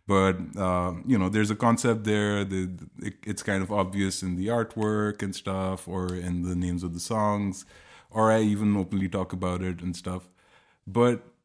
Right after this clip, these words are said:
sort of extracting your own meaning from each song is something that I've loved doing as a listener. So that's why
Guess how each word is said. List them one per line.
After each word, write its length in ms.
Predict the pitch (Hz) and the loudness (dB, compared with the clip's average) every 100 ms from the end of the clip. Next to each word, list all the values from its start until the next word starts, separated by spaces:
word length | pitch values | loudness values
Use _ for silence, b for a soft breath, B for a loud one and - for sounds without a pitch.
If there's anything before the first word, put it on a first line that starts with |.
| _ _ | _ _
sort 260 | - 123 113 | -6 0 0
of 160 | 110 107 | 0 -4
extracting 640 | - - 117 117 131 127 | -4 2 2 4 4 4
your 240 | 120 117 | 4 2
own 260 | 110 113 117 | 0 4 4
meaning 320 | 113 117 120 | 4 4 2
from 260 | 117 113 110 | 0 0 0
each 140 | 110 | 0
song 340 | - 107 110 110 | 0 0 0 0
is 100 | - | -2
something 300 | 101 98 104 | -4 -2 -2
that 120 | 101 | 0
I've 100 | 95 | 0
loved 240 | 92 98 101 | -2 -2 -2
doing 220 | 101 101 | -2 -2
as 120 | 98 | 0
a 60 | 101 | -2
listener. 420 | 101 - 113 113 | -2 -4 -6 -6
So 400 | - 95 92 92 95 | -6 -4 -4 -4 -4
that's 280 | 95 - | -6 -4
why 260 | 104 95 | -4 -2